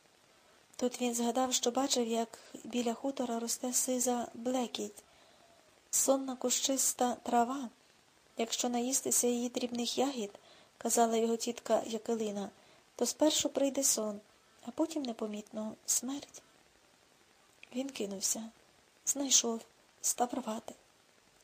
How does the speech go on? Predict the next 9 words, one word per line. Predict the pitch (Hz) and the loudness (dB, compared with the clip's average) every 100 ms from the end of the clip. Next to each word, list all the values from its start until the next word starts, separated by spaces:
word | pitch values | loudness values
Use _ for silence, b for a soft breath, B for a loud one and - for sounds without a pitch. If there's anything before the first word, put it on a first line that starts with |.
| - | -4
Запихав | 233 233 254 262 | 0 0 2 2
маленькі | 262 254 262 269 254 | 4 4 4 0 0
ягідки, | 254 233 240 - 262 294 B B B B | 0 0 -6 -4 -4 -4 B B B B
що | - 247 | 0 2
висіли | 247 247 277 277 | 2 4 4 4
на | 254 | 2
стеблах, | 254 - 269 262 269 262 - - | 0 2 0 0 -4 -6 -12 -6
до | 240 254 | -2 -2
рота. | 226 214 220 | -4 -8 -10